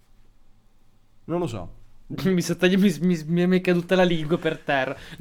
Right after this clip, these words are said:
Speaker 2: No,
Speaker 1: tipo,
Speaker 2: non,
Speaker 1: Amici,
Speaker 2: allora, no,
Speaker 1: lo
Speaker 2: quelle
Speaker 1: fanno
Speaker 2: cose
Speaker 1: ancora?
Speaker 2: lì, no.
Speaker 1: Ami-, Amici, ballano ancora in T V? Io non so niente, ba-, ballano,
Speaker 2: Sì,
Speaker 1: fanno le cose.
Speaker 2: fanno anc-, fanno ancora il Grande Fratello. Stan facendo ancora il Grande Fratello. Maria Di Filippi non so se lo fanno ancora, c'è il Grande Fratello da vent'anni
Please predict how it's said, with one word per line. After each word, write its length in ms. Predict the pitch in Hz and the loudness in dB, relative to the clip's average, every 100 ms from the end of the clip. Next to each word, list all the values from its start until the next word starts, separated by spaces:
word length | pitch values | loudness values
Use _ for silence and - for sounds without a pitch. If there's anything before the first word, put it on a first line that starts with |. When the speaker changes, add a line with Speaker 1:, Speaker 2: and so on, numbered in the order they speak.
| 190 | 4
Speaker 2:
No, 80 | 202 | 6
Speaker 1:
tipo, 260 | 190 185 202 | 6 6 4
Speaker 2:
non, 160 | 190 196 | 2 4
Speaker 1:
Amici, 20 | |
Speaker 2:
allora, 360 | 214 269 196 160 | 6 6 4 4
no, 160 | 156 | 2
Speaker 1:
lo 60 | 139 | 4
Speaker 2:
quelle 20 | |
Speaker 1:
fanno 220 | 170 175 | 4 4
Speaker 2:
cose 60 | 165 | 4
Speaker 1:
ancora? 200 | - 165 | 4 4
Speaker 2:
lì, 200 | 151 147 | 2 0
no. 80 | 143 | 2
Speaker 1:
Ami-, 260 | 170 202 | 4 4
Amici, 460 | 165 160 208 - 135 | 4 2 0 -2 0
ballano 300 | 160 233 196 | 4 4 4
ancora 240 | 208 330 | 2 -2
in 60 | 185 | -2
T 80 | 135 | -2
V? 240 | 127 107 | -4 -2
Io 100 | 339 | 0
non 160 | 247 147 | 2 2
so 100 | 233 | 0
niente, 320 | 185 127 113 | 0 -2 -2
ba-, 180 | 160 226 | 0 2
ballano, 400 | 160 269 165 113 | 2 2 0 2
Speaker 2:
Sì, 120 | 160 | 4
Speaker 1:
fanno 180 | 180 165 | 4 4
le 80 | 117 | -2
cose. 100 | 135 | 0
Speaker 2:
fanno 200 | 190 202 | 2 2
anc-, 180 | - - | 0 -2
fanno 280 | - 190 | 4 4
ancora 300 | 196 185 202 | 4 4 4
il 80 | 202 | 4
Grande 280 | 180 196 185 | 4 2 2
Fratello. 840 | 180 180 180 170 151 123 120 117 - - - - - - - | 0 0 4 4 4 0 -6 -12 -18 -20 -20 -20 -20 -20 -20
Stan 260 | - 175 170 | -4 -2 0
facendo 320 | 185 214 208 | 0 0 0
ancora 240 | 202 208 | 2 2
il 60 | 185 | 2
Grande 220 | 180 180 | 0 -2
Fratello. 560 | 170 156 147 123 113 107 - _ _ _ - - - | -4 -2 -2 -2 -6 -14 -20 _ _ _ -20 -18 -2
Maria 280 | 156 170 | 2 2
Di 80 | 170 | 0
Filippi 360 | - 170 196 165 | -2 -2 0 0
non 140 | 139 | -2
so 160 | - 160 | -2 -4
se 140 | 151 | -2
lo 60 | 139 | -4
fanno 200 | 139 135 | -4 -6
ancora, 460 | 123 131 135 160 160 | -6 -4 -4 -6 -6
c'è 140 | 139 | -6
il 60 | 127 | -4
Grande 240 | 143 143 | -4 -4
Fratello 360 | - 139 156 139 | -6 -2 0 0
da 80 | |
vent'anni 640 | 127 123 - 120 127 147 185 | -2 -6 -4 -4 -4 -8 -12